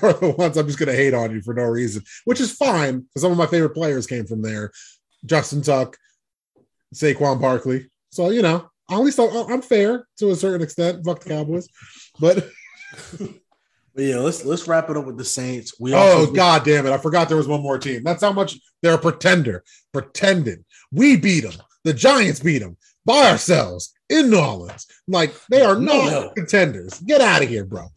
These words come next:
Speaker 2: No,
Speaker 1: Get
Speaker 2: no,
Speaker 1: outta
Speaker 2: no.
Speaker 1: here with this.
Speaker 2: Y'all ain't wanna watch me.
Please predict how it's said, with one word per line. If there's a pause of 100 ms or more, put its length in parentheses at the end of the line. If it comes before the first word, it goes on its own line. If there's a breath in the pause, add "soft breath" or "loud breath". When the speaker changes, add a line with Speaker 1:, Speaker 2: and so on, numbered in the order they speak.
(120 loud breath)
Speaker 2:
No,
Speaker 1:
Get
Speaker 2:
no,
Speaker 1:
outta
Speaker 2:
no.
Speaker 1:
here
with
this.
Speaker 2:
Y'all
ain't
wanna
watch
me.